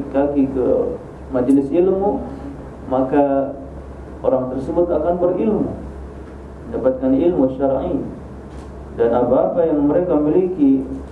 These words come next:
dari kedudukan dan ketinggian dari Allah Subhanahu wa taala. Dengan ilmu itu, khususnya ilmu syar'i yang kita,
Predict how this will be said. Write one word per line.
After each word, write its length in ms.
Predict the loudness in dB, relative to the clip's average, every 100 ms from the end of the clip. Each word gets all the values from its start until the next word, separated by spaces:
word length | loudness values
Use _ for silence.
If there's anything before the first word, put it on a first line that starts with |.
| -6
dari 180 | -2 0
kedudukan 880 | 2 4 4 4 4 4 2 0 -2
dan 140 | 0 2 2
ketinggian 560 | 2 0 2 2 2
dari 160 | 2 2
Allah 260 | 2 0 -2
Subhanahu 380 | -4 -4 -2 2 2
wa 60 | 0
taala. 400 | -2 -4 -6 -8 -12 -16 -16 -12 -8
Dengan 240 | -4 0 2
ilmu 420 | 4 4 4 4
itu, 220 | 2 4 4 2 0
khususnya 320 | 0 2 2
ilmu 100 | 2
syar'i 340 | 2 2 2 0
yang 120 | 0 -2
kita, 220 | -4 -2